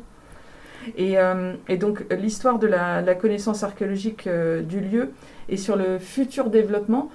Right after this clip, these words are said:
est-ce que toi, tu as, tu as quelques informations, euh, même si tu es assez éloigné, euh, par rapport à, à ce qui est mené aujourd'hui, euh, sur la communauté de communes ? Est-ce qu'ils ont une volonté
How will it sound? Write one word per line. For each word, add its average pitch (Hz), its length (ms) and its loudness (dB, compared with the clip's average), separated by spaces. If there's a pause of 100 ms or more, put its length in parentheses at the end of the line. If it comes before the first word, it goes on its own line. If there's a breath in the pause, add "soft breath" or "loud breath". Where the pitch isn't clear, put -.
(220 loud breath)
est-ce 196 140 -4
que 220 60 4
toi, 233 200 -2
tu 233 140 -2
as, 180 180 2
tu 175 180 -6
as 185 60 2
quelques 175 460 -2
informations, 175 880 -2
euh, 185 40 -2
même 175 160 -2
si 175 160 -12
tu 180 220 -6
es 165 80 0
assez 160 260 -4
éloigné, 180 580 0
euh, 170 200 -2
par 165 160 -6
rapport 165 340 -4
à, 151 300 -6
à - 20 -6
ce 156 100 -10
qui 170 120 -6
est - 20 -2
mené 185 420 -2
aujourd'hui, 170 520 -6
euh, 160 200 -6
sur 170 160 -10
la 160 100 -6
communauté 160 260 -8
de - 60 -10
communes ? 214 180 0
Est-ce 180 140 -6
qu'ils 160 160 -4
ont 170 40 0
une 160 140 0
volonté 175 500 -2